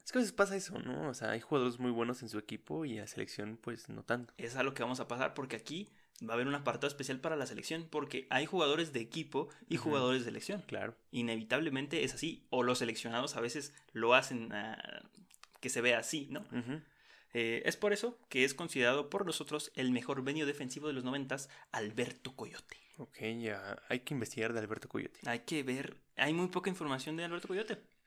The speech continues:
Speaker 1: Mm, no creo, ha de haber algo ahí.
Speaker 2: Digamos que es un héroe perdido del fútbol mexicano,
Speaker 1: Uno
Speaker 2: Alberto
Speaker 1: más,
Speaker 2: Coyote.
Speaker 1: uno más.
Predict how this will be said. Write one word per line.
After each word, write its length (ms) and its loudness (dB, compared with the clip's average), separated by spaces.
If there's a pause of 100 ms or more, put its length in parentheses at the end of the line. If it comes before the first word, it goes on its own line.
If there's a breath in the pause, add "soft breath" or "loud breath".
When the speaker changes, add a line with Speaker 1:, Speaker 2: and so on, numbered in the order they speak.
(200)
Speaker 1:
Mm, 420 -2
no 160 0
creo, 260 0
ha 100 12
de 60 10
haber 200 8
algo 260 6
ahí. 220 0
Speaker 2:
Digamos 420 2
que 60 -2
es 100 -2
un 240 -8
héroe 260 4
perdido 680 -4
del 100 0
fútbol 260 -8
mexicano, 360 -8
Speaker 1:
Uno 160 2
Speaker 2:
Alberto 60 -2
Speaker 1:
más, 100 0 (160)
Speaker 2:
Coyote. 120 -8 (120)
Speaker 1:
uno 140 -10
más. 340 -16